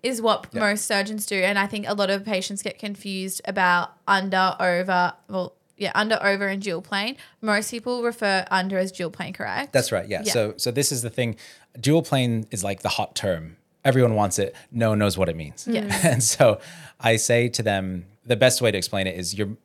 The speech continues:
Speaker 2: implant sits on your chest, on your rib cage. The top half of the implant is covered by your pec muscle, and the bottom half of the implant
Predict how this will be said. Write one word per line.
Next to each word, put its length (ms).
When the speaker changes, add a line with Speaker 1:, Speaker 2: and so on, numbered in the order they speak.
Speaker 2:
implant 400
sits 440
on 120
your 100
chest, 380
on 120
your 120
rib 220
cage. 420
The 80
top 380
half 320
of 80
the 140
implant 420
is 160
covered 480
by 180
your 220
pec 320
muscle, 440
and 160
the 80
bottom 420
half 260
of 60
the 120
implant 460